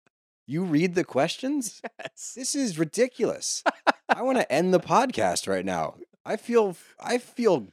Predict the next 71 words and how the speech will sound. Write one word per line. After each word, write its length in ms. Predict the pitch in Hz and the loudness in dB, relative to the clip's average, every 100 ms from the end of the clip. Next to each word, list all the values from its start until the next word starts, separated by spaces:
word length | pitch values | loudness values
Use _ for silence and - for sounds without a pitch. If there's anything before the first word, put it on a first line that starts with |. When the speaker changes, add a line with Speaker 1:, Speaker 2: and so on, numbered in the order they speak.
| - | -2
Speaker 1:
dirty. 320 | 165 240 254 | 0 2 0
Speaker 2:
It's 80 | 170 | 4
your 200 | 165 277 | 8 8
fault. 340 | - 123 113 | 8 4 4
You 140 | 151 285 | 4 8
thought 220 | 214 190 | 10 10
that 80 | 170 | 10
I 60 | 147 | 10
was 120 | 135 | 8
just 140 | 135 | 2
being 180 | 151 131 | 2 4
an 80 | 120 | 6
asshole 340 | 135 208 147 | 6 6 2
sitting 240 | - 156 127 | 2 0 -2
on 100 | 127 | 0
my 120 | 110 | 0
phone. 420 | - 135 240 - - _ - | 4 4 4 -2 -14 _ -10
Speaker 1:
Which 260 | 101 - | -8 -6
you 140 | 107 240 | -4 -2
do 400 | 87 151 160 139 | 4 6 6 6
that 260 | 147 175 | 4 4
as 140 | 175 131 | 4 2
well. 240 | 214 123 | 4 4
So 140 | 135 220 | 4 8
Speaker 2:
No, 80 | |
I'm 140 | 156 127 | 8 8
Speaker 1:
I, 40 | |
I 20 | 151 | 6
Speaker 2:
actually 160 | 160 | 4
Speaker 1:
think 80 | 139 | 2
that's 20 | |
Speaker 2:
reading, 240 | 151 156 151 | 2 2 0
Speaker 1:
what 100 | - - | -4 -6
Speaker 2:
I'm 160 | 143 | -2
reading 200 | 156 160 | 0 2
Bravo 340 | 131 131 156 165 | 8 10 10 6
News, 480 | 160 175 185 170 - | 6 6 4 2 -4
and 480 | 123 120 117 117 - _ _ _ - | -2 0 0 -4 -10 _ _ _ -2
Speaker 1:
And 420 | 185 233 233 202 | 2 6 6 8
Speaker 2:
reading 60 | |
Speaker 1:
we're 100 | 226 | 8
Speaker 2:
our 40 | 226 | 8
Speaker 1:
going 340 | 220 220 214 | 8 6 6
to 40 | 180 | 6
Speaker 2:
questions. 120 | 123 | 4
Speaker 1:
shoot 300 | - - 240 | 2 0 6
her 120 | 190 | 6
for 140 | 131 127 | 6 2
questions 420 | 143 139 - 123 | 4 4 2 -4
for 80 | 123 | 0
the 60 | 127 | 2
rest 140 | 131 | 0
of 80 | - | -2
the 120 | 110 | -4
night 240 | 123 160 123 | 2 2 2
'cause 140 | 95 - | -4 -8
I'm 300 | 151 175 170 | -4 -4 -4
fucking 560 | - 135 - 92 87 | -2 -2 -2 -8 0
mad. 480 | 135 143 92 85 - _ _ _ _ _ _ - - 269 | 4 4 4 0 -10 _ _ _ _ _ _ -20 -2 2
Speaker 2:
I 60 | |
just 140 | 233 190 | 4 10
thought 140 | 175 | 10
it 40 | 165 | 10
was 120 | 147 | 8
your 120 | 147 | 6
job 300 | 135 131 180 | 8 10 10
and 80 | 147 | 8
you 100 | 147 | 6
liked 220 | 170 - | 6 4
it. 80 | - 95 | -4 -6
Speaker 1:
No. 420 | 135 233 131 | -4 -2 -2